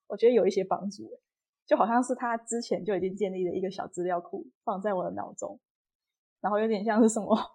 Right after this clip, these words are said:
<laughs> 呃，锦囊。<laughs> 诸葛亮三个锦囊，遇到什么事情的时候才可以打开。<laughs> 真的发生的时候，我就，诶，想起来之前有这样的事情，哦，那，那时候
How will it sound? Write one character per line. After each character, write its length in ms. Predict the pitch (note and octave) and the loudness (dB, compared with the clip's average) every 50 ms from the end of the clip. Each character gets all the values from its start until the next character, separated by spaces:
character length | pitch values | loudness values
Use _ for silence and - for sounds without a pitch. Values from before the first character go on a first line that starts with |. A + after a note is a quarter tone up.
| _ _ - | _ _ -20
<laughs> 280 | - - - - - _ | -20 -18 -18 -18 -4 _
呃， 340 | - G3 F3+ - - A#3+ A#3+ _ _ _ _ _ _ _ _ _ _ _ _ | 0 0 2 0 -2 -4 -8 _ _ _ _ _ _ _ _ _ _ _ _
锦 280 | - A#3+ G3+ G3 G3+ | 2 2 2 2 0
囊。 200 | G3+ G3+ G#3 G#3 A#3+ A#4+ | 0 2 2 2 0 -2
<laughs> 80 | - - - - - - - - - - E4+ - - - - - _ _ _ _ _ _ _ _ _ _ _ - - - - - - A#3 A#3+ C4+ | -2 0 0 0 0 -2 -6 0 2 2 2 2 -2 -10 -16 -20 _ _ _ _ _ _ _ _ _ _ _ -20 -20 -20 -14 -4 -2 -2 -2 0
诸 160 | - C#4 D#4 | 0 -2 6
葛 160 | D4+ G#4 G#4+ | 8 10 12
亮 240 | G#3+ C4 B3 A#3 A3+ | 12 12 12 10 8
三 180 | A3+ - C4+ D4 | 8 8 8 12
个 120 | E4 D4 | 12 12
锦 200 | D4 D4 G#3+ F#3+ | 12 10 6 6
囊， 160 | F#3 F3+ F3+ - | 4 4 4 4
遇 80 | B3 B3+ | 6 8
到 120 | C#4 - | 8 8
什 80 | C#4+ A#3 | 8 8
么 80 | F#3+ | 6
事 140 | A3 A#3 B3 | 6 4 4
情 100 | A#3 A3+ | 4 4
的 60 | G3+ | 4
时 60 | G#3 G#3 | 6 6
候 60 | G#3 | 8
才 80 | G3+ G#3+ | 8 6
可 60 | A3+ | 6
以 20 | G#3+ | 6
打 160 | A3 - - | 4 2 2
开。 240 | - - F#3+ - A#3 | 4 2 4 4 4
<laughs> 720 | C4 - - - - - - - _ _ _ _ _ _ _ | 2 0 -4 -10 -16 -20 -20 -20 _ _ _ _ _ _ _
真 140 | B3 B3+ | 6 6
的 100 | C4+ B3 | 8 6
发 200 | A#3+ A#3 F#3+ G3+ | 6 6 6 6
生 120 | A3 G3+ G3+ | 6 4 -2
的 80 | G3 | -2
时 120 | F#3 F3 G3 | -4 -4 -4
候， 180 | - - F#3+ | 0 0 2
我 100 | F3 F3 | 2 2
就， 60 | G3 A3+ | 2 0
诶， 260 | - - F4 G4 - - | 0 0 -2 -4 -4 0
想 180 | - A#3+ C4 | 4 4 4
起 120 | - - B3+ | 6 4 2
来 120 | F#3 G3+ | 2 2
之 140 | G#3 B3+ C4 | 2 0 0
前 120 | C#4 B3 | 2 0
有 120 | G3 F3+ F3 | -2 -2 -2
这 100 | - G#3 | -2 -4
样 140 | G#3 G3+ | -4 -4
的 80 | F#3 G3 | -4 -6
事 160 | F#3+ - G#3 | -6 -6 -8
情， 180 | G3 - - - - | -8 -8 -10 -8 -6
哦， 180 | G#3 G#3 G3+ - _ _ _ _ | -6 -6 -6 -10 _ _ _ _
那， 300 | - B3 A#3 A3 F#3+ - C4 B3 | -2 0 2 2 0 0 -2 -2
那 80 | A#3 A#3+ | -2 -2
时 160 | A#3+ G#3+ F#3 | 0 -2 -2
候 360 | - A3+ G3+ F#3+ F3 - - | 0 2 2 2 2 0 -4